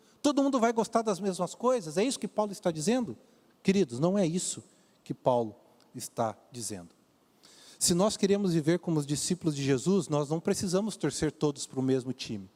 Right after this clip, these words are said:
Pensa se daqui a pouco a gente baixa um decreto e todo mundo tem que ser figueirense aqui. Alguns ficariam felizes, outros não. Agora pensa se a gente baixa um decreto e diz, "Não, para ser cristão todo mundo tem que ser havaiano." Isso ia causar um problema enorme.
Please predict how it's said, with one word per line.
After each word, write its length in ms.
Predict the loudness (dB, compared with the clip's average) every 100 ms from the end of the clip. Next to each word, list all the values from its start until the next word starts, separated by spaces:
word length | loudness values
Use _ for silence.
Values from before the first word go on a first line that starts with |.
| _ -20 _
Pensa 280 | 0 0 -2
se 120 | -2
daqui 220 | -2 0
a 40 | 0
pouco 260 | 2 2
a 20 |
gente 220 | 0 -2 2
baixa 320 | 2 2 0
um 20 |
decreto 420 | -2 0 -2 -2
e 40 | 0
todo 240 | 0 0
mundo 180 | -2 -2
tem 160 | -4
que 60 | -2
ser 160 | -2 -2
figueirense 520 | -2 0 0 -4 -8
aqui. 240 | -10 -14 -14 _ _ _ _ _ _ -2
Alguns 300 | 0 2 0
ficariam 340 | 0 0 0 0
felizes, 720 | 0 2 2 -2 -8 -12 -16 _ _ _ -4
outros 360 | -2 0 -2 0
não. 280 | 0 -2 -8 _ _ _ _ _ _ _ _ _ _ 0
Agora 260 | 0 0
pensa 260 | 0 -2 -2
se 120 | 0
a 20 |
gente 180 | 0 -2
baixa 360 | 0 0 2 0
um 20 |
decreto 400 | -2 0 -2 -2
e 60 | -2
diz, 160 | 0
"Não, 140 | 0 0
para 140 | -2
ser 220 | -2 -4
cristão 340 | -4 -4 -2 -2
todo 240 | 0 0
mundo 160 | 0 -2
tem 160 | -4
que 60 | 0
ser 140 | 0
havaiano." 600 | 0 2 2 2 0 -8 _ _ _ _ _ _ _ _ _ _ _ _ _ -20 _ _ _ _ _ _ -8
Isso 220 | -6 -2
ia 120 | -2
causar 360 | 0 0 2 0
um 100 | -2
problema 480 | -2 0 2 2 0
enorme. 540 | 0 0 0 -4 -8